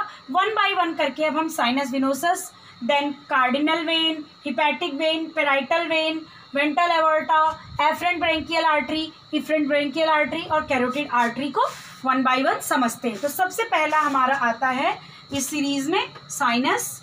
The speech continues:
venosus। तो मैंने आपको बताया sinus venosus is thin walled, ये thin walled होता है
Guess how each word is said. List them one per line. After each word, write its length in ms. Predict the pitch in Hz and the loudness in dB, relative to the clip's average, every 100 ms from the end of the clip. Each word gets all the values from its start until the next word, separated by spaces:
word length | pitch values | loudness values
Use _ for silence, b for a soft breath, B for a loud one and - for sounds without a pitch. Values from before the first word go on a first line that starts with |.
| - | -8
venosus। 600 | 285 285 233 233 202 - | -4 0 -2 -2 -4 -2
तो 80 | 403 | 0
मैंने 200 | 403 381 | 2 2
आपको 260 | 381 381 370 | 0 0 -2
बताया 360 | 359 330 339 | 0 2 2
sinus 440 | 370 359 302 370 381 | 2 0 2 0 0
venosus 500 | 339 339 349 349 - - B B 349 | 0 0 0 -2 -4 -14 B B -2
is 160 | 381 381 | -2 -2
thin 240 | - 349 359 | -2 0 2
walled, 340 | 349 339 359 359 370 B B | 2 4 2 -2 -8 B B
ये 180 | 320 359 - | -4 -2 0
thin 200 | 349 349 | 2 4
walled 320 | 349 349 359 | 4 2 2
होता 220 | 339 247 | 0 0
है 300 | 339 359 381 | 2 2 0